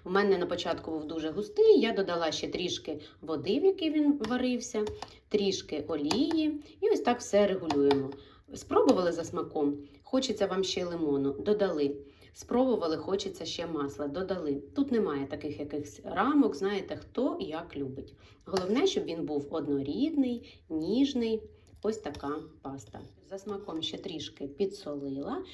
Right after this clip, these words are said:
і додам трішки небагато сухого чесничку. Так, трішки зовсім. І ще це все перемішаю. Мені вже всього вистачає.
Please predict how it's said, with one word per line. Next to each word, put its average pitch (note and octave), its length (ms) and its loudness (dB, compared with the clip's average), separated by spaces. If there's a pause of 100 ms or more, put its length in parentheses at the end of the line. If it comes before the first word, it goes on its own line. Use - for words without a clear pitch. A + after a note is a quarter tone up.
(180)
і D4+ 100 -2
додам G3+ 480 0
трішки G3 540 -4
небагато D#3+ 760 -6
сухого D#3+ 500 -10
чесничку. D3 600 -14 (400)
Так, - 360 -12
трішки C#3 420 -14
зовсім. D3 380 -18 (1200)
І D4 100 -4
ще F#3+ 280 -4
це - 180 -8
все F#3 340 -8 (760)
перемішаю. D3 800 -4
Мені G3+ 200 4
вже D3 160 -6
всього F3+ 380 -4
вистачає. D#3+ 800 -4